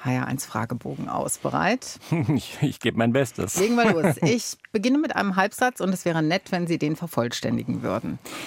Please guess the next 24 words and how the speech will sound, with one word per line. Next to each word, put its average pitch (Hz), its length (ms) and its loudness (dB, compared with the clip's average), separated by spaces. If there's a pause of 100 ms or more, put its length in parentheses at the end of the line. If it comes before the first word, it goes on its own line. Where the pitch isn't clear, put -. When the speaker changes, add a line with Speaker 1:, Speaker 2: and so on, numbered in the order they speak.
(180)
Speaker 1:
„Mein 165 340 2 (140)
schönstes 254 560 0
Privileg 170 640 2
als 147 540 0
Sportjournalist 156 960 0
ist?“ - 480 -2 (960)
Speaker 2:
Bei 101 420 4
W-M-Endspielen 113 1300 0 (180)
einen 101 120 0
schönen 104 360 0
Platz - 420 -6
zu 87 140 -4
haben. - 200 -4 (680)
Speaker 1:
<laughs> 294 960 -2
Das 175 240 0
glaube 156 360 2
ich - 180 -6
Ihnen 131 180 -4 (100)
aufs - 400 -2
Wort. 110 300 0
Stolz 196 360 0
bin 139 180 0
ich - 160 -6
auf. - 340 -8